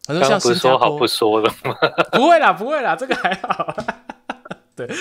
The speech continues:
Speaker 1: 我还没有讲最敏感的，撞球算比较不敏感的，有些
Speaker 2: 撞球现在算比较不敏感，是吧？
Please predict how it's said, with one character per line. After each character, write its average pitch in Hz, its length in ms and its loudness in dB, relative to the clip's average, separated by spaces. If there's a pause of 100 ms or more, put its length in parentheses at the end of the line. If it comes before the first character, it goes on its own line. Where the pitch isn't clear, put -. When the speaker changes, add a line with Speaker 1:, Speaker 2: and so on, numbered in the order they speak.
Speaker 1:
我 170 80 -2
还 202 60 4
没 254 100 -4
有 285 140 2
讲 156 180 -2
最 240 140 -2
敏 180 180 -6
感 143 240 -2
的， 110 180 -10
撞 240 220 -8
球 185 140 -6
算 226 240 -2
比 156 100 -14
较 175 80 -4
不 190 160 -12
敏 151 220 -8
感 147 340 -6
的， 117 220 -12
有 165 180 -8
些 113 160 -4
Speaker 2:
撞 165 160 2
球 131 160 2
现 139 100 2
在 131 80 2
算 127 220 2
比 113 60 -6
较 123 100 2
不 127 100 -10
敏 113 200 -6
感， 104 200 -2
是 - 80 -18
吧？ 101 240 -8